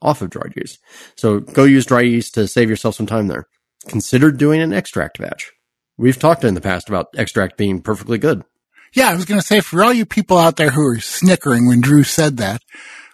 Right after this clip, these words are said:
Speaker 2: shut up. You can make really, really good beer with extract, uh,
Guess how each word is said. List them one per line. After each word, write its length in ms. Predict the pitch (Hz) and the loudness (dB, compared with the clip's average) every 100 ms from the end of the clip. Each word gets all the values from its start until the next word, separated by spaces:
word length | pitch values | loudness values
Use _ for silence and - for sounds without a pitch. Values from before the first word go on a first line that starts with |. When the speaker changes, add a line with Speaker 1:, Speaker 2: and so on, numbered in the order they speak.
| - | -8
Speaker 2:
shut 340 | - 247 254 | -4 0 0
up. 260 | 208 - _ _ | -2 -6 _ _
You 100 | 226 | -2
can 140 | 247 233 | 6 8
make 220 | 190 165 | 6 4
really, 560 | 185 214 - 240 208 190 | 2 4 2 2 2 2
really 300 | 190 196 185 | 2 4 4
good 320 | 160 160 170 147 | 2 4 2 4
beer 300 | 165 165 143 | 4 4 4
with 180 | 143 | 2
extract, 680 | 151 160 - - 131 131 - - - - - 190 | 2 -2 -2 -2 2 0 -2 -12 -20 -20 -14 -2
uh, 140 | 147 | 0